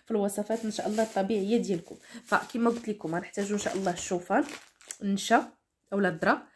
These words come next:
ميه الورد، زريعة الكتان، وما أدراك أختي ما زريعة الكتان.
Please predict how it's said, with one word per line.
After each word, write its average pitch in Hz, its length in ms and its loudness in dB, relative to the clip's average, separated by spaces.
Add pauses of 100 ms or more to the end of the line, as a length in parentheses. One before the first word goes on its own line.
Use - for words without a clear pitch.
(200)
ميه 269 320 6
الورد، 269 380 2 (320)
زريعة 254 460 2
الكتان، 247 680 -2
وما 190 260 -4
أدراك 277 580 4
أختي 254 260 -4
ما 226 80 0
زريعة 208 380 -2
الكتان. 233 440 0